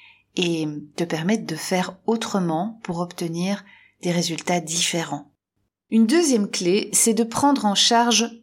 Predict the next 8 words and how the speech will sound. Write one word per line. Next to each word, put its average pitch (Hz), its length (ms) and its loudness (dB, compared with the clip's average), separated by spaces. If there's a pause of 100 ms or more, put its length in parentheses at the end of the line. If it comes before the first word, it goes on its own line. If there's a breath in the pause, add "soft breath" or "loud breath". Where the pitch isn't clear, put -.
ton 254 160 6
bien-être. 180 720 -2 (320)
Pourquoi ? 233 680 2 (520 loud breath)
Parce - 180 4
que - 100 2
souvent, 247 500 4
nous 220 140 4
plaçons 214 640 0